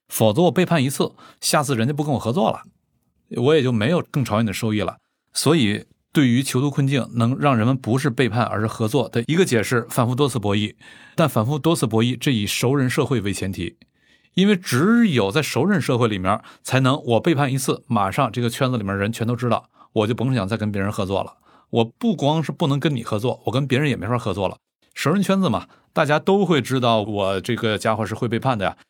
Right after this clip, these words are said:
以后别人都会防着我嘛。所以在熟人圈子里面，靠反复多次博弈是可以破解囚徒困境的。但是一旦进入到陌生人社会，这事儿就作废了。因为陌生人社会基本上都是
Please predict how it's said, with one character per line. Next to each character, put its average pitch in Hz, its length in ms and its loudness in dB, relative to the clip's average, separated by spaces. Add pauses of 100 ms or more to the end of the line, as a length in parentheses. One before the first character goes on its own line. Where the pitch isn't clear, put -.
(180)
以 117 120 0
后 127 120 0
别 120 140 0
人 131 100 0
都 131 100 -2
会 131 120 -2
防 98 200 -4
着 123 80 -2
我 98 140 -4
嘛。 - 160 -10 (340)
所 - 180 2
以 147 60 4
在 151 140 0
熟 123 240 0
人 165 100 0
圈 170 220 0
子 151 100 2
里 104 100 -2
面， 92 240 -2 (320)
靠 - 160 0
反 101 220 -2
复 123 100 -4
多 156 160 0
次 123 120 -2
博 92 180 0
弈 120 200 -2
是 - 120 -4
可 110 200 0
以 110 60 2
破 110 160 -2
解 95 100 -2
囚 101 140 -6
徒 101 60 -6
困 101 160 -6
境 98 160 -6
的。 - 120 -14 (480)
但 147 160 2
是 135 120 0
一 120 160 0
旦 156 160 2
进 147 160 -2
入 131 80 2
到 120 120 2
陌 123 200 2
生 135 160 0
人 117 100 0
社 92 140 -4
会， 92 180 -2
这 110 140 -4
事 110 140 -4
儿 95 40 -2
就 92 340 -4
作 - 220 -4
废 95 100 -2
了。 90 160 -6 (540)
因 135 120 2
为 147 120 4
陌 160 160 2
生 143 140 0
人 135 60 2
社 135 120 2
会 113 180 2
基 143 220 -2
本 110 160 -2
上 101 180 -2
都 123 160 0
是 104 360 -2